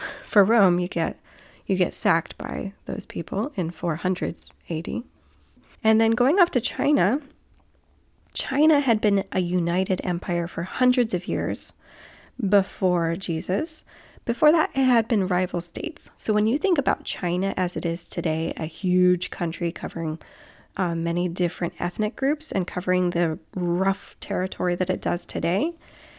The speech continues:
that didn't come about until about, I think it was about three hundred B C. And it had been rival states before that.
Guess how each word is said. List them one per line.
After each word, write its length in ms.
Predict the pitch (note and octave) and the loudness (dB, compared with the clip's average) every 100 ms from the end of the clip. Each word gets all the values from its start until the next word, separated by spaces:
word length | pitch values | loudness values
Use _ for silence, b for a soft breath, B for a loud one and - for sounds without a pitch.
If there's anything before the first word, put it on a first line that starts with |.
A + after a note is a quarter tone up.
| B - | B -4
that 440 | F#3 G3+ B3+ F#4 - | 4 6 6 0 -2
didn't 280 | G3+ G3 | 0 0
come 220 | - - F#3 | -2 0 0
about 420 | E3+ E3 E3 - - _ _ _ _ | 0 -2 -2 -6 -20 _ _ _ _
until 400 | F#3+ F3+ - F3 | 0 0 0 -2
about, 480 | F3 E3 E3+ - - - - - _ - | -2 -2 -2 -4 -8 -12 -12 -14 _ -14
I 120 | - | -12
think 220 | - F#3+ | -6 -4
it 40 | F#3+ | -2
was 140 | F3+ | -2
about 240 | - E3+ - | -4 -6 -6
three 320 | - G3 F#3+ | 0 2 2
hundred 500 | F#3+ F3 F3 E3 F#3 | 0 -2 -2 -4 -6
B 220 | F3+ F3+ | -4 -2
C. 520 | - - - - G3 G3 _ b b b b b b - | -2 -2 -2 -4 -8 -12 _ b b b b b b -4
And 140 | F3+ | -2
it 80 | E3 | 0
had 200 | F3 F3 | -2 -2
been 200 | F3+ E3 | -2 0
rival 360 | F3 F#3 F3+ E3+ | 2 0 0 -2
states 380 | - E3+ - | -2 -2 -4
before 380 | - - - E3 | -8 -10 -6 -6
that. 240 | - - | -6 -10